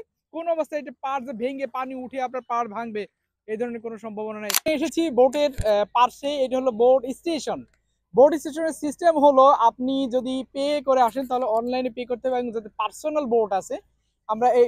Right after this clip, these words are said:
পা-, পার্সোনাল বোটের ছবি দেখাচ্ছি। ওনার এই যে পার্সোনাল বোট, এই বোট হচ্ছে ওনার থার্টি থাউজেন্ড ডলার, অর্থাৎ তিরিশ হাজার ডলার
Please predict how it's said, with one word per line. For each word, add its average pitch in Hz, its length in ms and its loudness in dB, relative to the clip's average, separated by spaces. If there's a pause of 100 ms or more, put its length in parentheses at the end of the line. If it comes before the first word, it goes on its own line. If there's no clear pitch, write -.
পা-, 240 180 2
পার্সোনাল 269 360 -2
বোটের 247 300 4
ছবি 254 260 -8
দেখাচ্ছি। 233 360 -4 (120)
ওনার 240 280 -2
এই 240 60 2
যে 226 120 -6
পার্সোনাল 247 460 -2
বোট, 220 260 -2 (360)
এই 220 120 2
বোট 233 280 2
হচ্ছে 254 340 -2 (180)
ওনার 240 300 -4
থার্টি 262 240 4
থাউজেন্ড 247 460 0
ডলার, 208 320 4 (500)
অর্থাৎ 196 280 -4
তিরিশ 262 280 -6
হাজার 262 240 4
ডলার 247 260 4